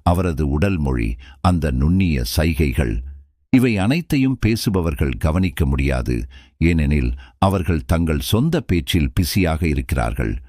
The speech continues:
மனித மூளையில் இரண்டு முக்கிய நிலைகள் உள்ளன. டிஃபால்ட் மோட் நெட்வொர்க், நீங்கள் எதையும் செய்யாமல் அமைதியாக இருக்கும்போது, மற்றும் டாஸ்க் பாசிட்டிவ் நெட்வொர்க், நீங்கள் வேலை செய்து கொண்டிருக்கும் போது.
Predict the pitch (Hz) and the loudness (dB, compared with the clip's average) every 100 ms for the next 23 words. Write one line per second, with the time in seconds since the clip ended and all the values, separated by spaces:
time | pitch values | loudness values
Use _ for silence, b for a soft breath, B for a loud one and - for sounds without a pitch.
0 | b b - 104 165 208 196 117 92 87 | b b 0 2 2 2 2 2 2 2
1 | 82 64 50 - 82 110 165 127 85 90 | 0 0 -4 -2 2 2 2 0 0 0
2 | - 117 92 73 78 80 78 65 62 62 | -2 0 2 2 0 0 0 0 0 0
3 | 62 55 - - _ - 78 107 - 143 | 0 -2 -8 -16 _ -4 -2 0 0 0
4 | 151 - 90 76 67 73 69 73 62 - | 0 0 0 0 0 -2 -2 -2 -2 -6
5 | - - _ - 85 98 85 78 78 80 | -20 -20 _ 0 2 2 0 0 0 0
6 | 85 85 - 78 80 78 98 131 - 82 | 0 0 0 0 2 2 0 -2 -2 0
7 | 92 107 87 76 73 78 69 69 78 67 | 2 2 0 0 0 0 0 0 0 0
8 | 64 67 60 53 b b b 101 85 104 | 0 0 -2 -4 b b b -2 0 0
9 | 92 82 107 147 - - - 87 80 76 | 0 0 0 0 -4 -4 0 0 0 0
10 | 82 67 71 - 73 64 - b b b | 0 0 -2 -2 -2 -4 -10 b b b
11 | 87 87 80 69 92 127 117 - 76 73 | 2 2 0 0 0 0 -2 0 0 0
12 | 85 71 71 60 71 65 69 62 60 | 0 0 0 0 -2 0 0 0 -2